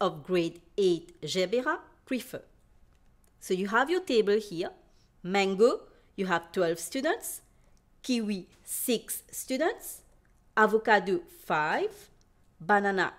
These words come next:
eight. And apple, five. Now we are going to use this information to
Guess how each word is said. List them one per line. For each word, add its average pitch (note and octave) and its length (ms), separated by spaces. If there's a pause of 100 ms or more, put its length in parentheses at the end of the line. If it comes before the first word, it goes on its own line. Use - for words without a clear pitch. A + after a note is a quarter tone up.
(100)
eight. F3+ 560 (360)
And G#3 140 (100)
apple, F3 420 (180)
five. - 400 (1200)
Now F#3+ 220
we G3 100
are F#3+ 60
going C4 220
to F4 60
use B3 460 (220)
this D#4 280
information A3+ 840 (360)
to - 160